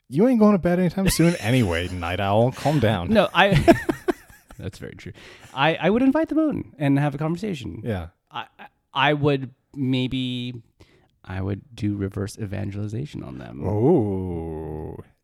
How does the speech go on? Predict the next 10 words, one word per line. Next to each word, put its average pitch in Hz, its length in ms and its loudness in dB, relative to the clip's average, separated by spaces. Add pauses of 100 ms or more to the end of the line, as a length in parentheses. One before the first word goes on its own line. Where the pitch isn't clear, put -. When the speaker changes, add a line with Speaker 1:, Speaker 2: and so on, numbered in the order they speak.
Speaker 1:
you 117 160 -2
want 190 160 0
to 87 60 -6
convert? 87 540 -10 (540)
Speaker 2:
Mm-hmm. 107 920 -12
Winning 107 200 0
souls 113 300 -4
for 123 80 -6
the 110 80 -10
Lord, 104 520 -10